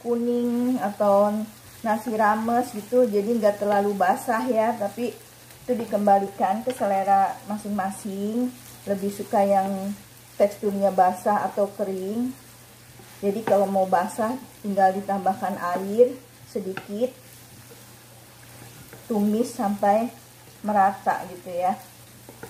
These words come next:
Sebelumnya jangan lupa dites rasanya dulu ya, cukup apa enggak. Kalau misalnya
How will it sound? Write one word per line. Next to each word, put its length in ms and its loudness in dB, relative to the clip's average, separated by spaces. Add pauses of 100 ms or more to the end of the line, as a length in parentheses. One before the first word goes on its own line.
(640)
Sebelumnya 1000 2
jangan 320 2
lupa 320 0
dites 440 0
rasanya 520 2
dulu 320 0
ya, 380 4 (260)
cukup 280 -10
apa 220 -4 (100)
enggak. 360 0 (3000)
Kalau 240 4
misalnya 400 -2